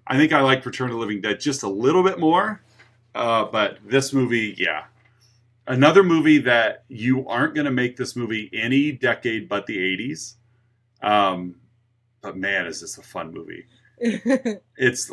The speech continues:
Speaker 1: it's listed on I M D B as a comedy first.
Speaker 2: Okay.
Speaker 1: Um, horror and then sci-fi. You've got brain parasites, zombies,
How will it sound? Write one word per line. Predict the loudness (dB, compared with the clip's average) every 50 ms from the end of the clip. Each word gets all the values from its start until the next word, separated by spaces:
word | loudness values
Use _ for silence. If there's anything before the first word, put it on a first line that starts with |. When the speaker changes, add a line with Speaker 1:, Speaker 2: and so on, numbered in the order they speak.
| -8 -4
Speaker 1:
it's | -2 -2 -2 -2 2
listed | 4 4 4 4 2 0 2 2 4
on | 4 4 4
I | 4 4 4
M | 2 2
D | 0 -2
B | -2 0 0
as | -2 -2 -4
a | -8
comedy | -8 -4 0 0 2 2 0 0 -4 -4
first. | -6 -10 -10 -8 -6 -4 -4 -4 -6 -8 -10 -10 -12 -16 _ _ _ _ _ _ _ _ _ _ _ _ _ _ _ _ _ -8
Speaker 2:
Okay. | -4 -2
Speaker 1:
Um, | 0 0 0 0 -2 -6 -10 -14 -18 _ _ _ _ _ _ _
horror | _ -12 -6 -4 -2 -2 0 0 0 0
and | 0 -2 -2
then | -4 -6 -6
sci-fi. | -8 -6 -4 -2 -2 -2 -2 0 0 2 2 2 2 -2 -6 -8 -14 _ _ _ _ _ _ _ _
You've | -12 -6 -4 -4 -4 -2 0
got | 2 2 4 4 2 0 -4 -10 _
brain | -4 -2 0 0 0 0 -2 -4
parasites, | -4 -2 0 0 0 0 -2 -2 -2 0 2 2 0 0 -2 -6 -10 -8 -8 -8 -8 -10 _ _ _ _ _ _ _ _ _ _ -16
zombies, | -14 -8 -2 0 2 2 2 0 0 -2 -2 -2 -2 -4 -6 -8 -10 -10 -10 -12 -12 -14